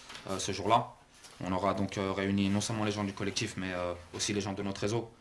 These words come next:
Donc on aura une équipe sérieuse qui sera présente pour justement, euh, euh, se mobiliser, euh, par rapport à cette,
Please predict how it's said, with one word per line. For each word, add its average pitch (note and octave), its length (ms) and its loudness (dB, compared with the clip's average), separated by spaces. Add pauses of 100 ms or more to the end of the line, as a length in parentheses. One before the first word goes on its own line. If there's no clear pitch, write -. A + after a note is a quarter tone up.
(420)
Donc G2 180 -6
on G2+ 120 2
aura G2+ 180 4
une G2+ 80 4
équipe G2+ 220 -2
sérieuse G#2 280 2
qui - 80 -4
sera - 200 2
présente G#2+ 320 -2
pour G2 100 -4
justement, G2+ 640 0
euh, F2+ 180 -6 (580)
euh, F#2 80 -6
se - 140 -4
mobiliser, G2+ 540 2
euh, F#2 160 -4 (680)
par F2+ 120 -2
rapport F#2 200 -2
à F#2 40 -2
cette, F#2+ 200 -6